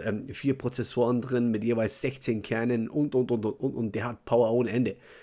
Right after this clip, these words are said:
So, jetzt habe ich hier die Web-Oberfläche, oder besser gesagt die Admin-Oberfläche von Portainer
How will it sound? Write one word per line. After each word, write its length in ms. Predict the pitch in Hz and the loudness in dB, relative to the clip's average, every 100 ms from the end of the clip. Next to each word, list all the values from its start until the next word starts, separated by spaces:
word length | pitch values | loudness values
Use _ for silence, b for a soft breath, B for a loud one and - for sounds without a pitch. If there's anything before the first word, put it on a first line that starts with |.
| B - | B 0
So, 140 | 127 | 2
jetzt 160 | 113 147 | 6 6
habe 120 | 180 | 6
ich 80 | 190 | 4
hier 100 | 165 | 0
die 160 | 156 | 2
Web-Oberfläche, 640 | 202 202 139 101 104 - | 2 4 2 2 0 0
oder 120 | 120 110 | 0 0
besser 220 | - 113 | -2 -6
gesagt 220 | 104 - | -8 -10
die 160 | 110 - | -12 -8
Admin-Oberfläche 840 | 135 139 127 104 101 - 101 107 | -4 0 0 0 -2 -2 -6 -6
von 180 | 107 98 | -8 -8
Portainer 520 | 107 127 131 127 | -6 -2 0 -2